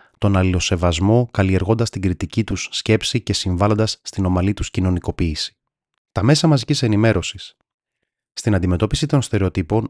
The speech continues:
έστω και τη θεωρητική, μπορεί να συμβάλλουν θετικά τα μέσα μαζικής ενημέρωσης. Τα μέσα αυτά, λόγω της επιρροής που έχουν, οφείλουν να αποφεύγουν την παραπληροφόρηση των πολιτών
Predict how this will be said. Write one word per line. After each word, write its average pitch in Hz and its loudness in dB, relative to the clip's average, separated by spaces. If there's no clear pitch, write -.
έστω 139 0
και - -8
τη 92 -4
θεωρητική, 90 -4
μπορεί 101 0
να 135 2
συμβάλλουν 120 0
θετικά - -4
τα - -4
μέσα 104 -2
μαζικής 92 -4
ενημέρωσης. 90 -6
Τα - -4
μέσα 117 0
αυτά, 113 0
λόγω 107 2
της - -4
επιρροής 101 0
που 98 0
έχουν, 95 -2
οφείλουν 123 -2
να 127 2
αποφεύγουν 104 0
την 92 -4
παραπληροφόρηση 92 -2
των 92 -2
πολιτών 90 -2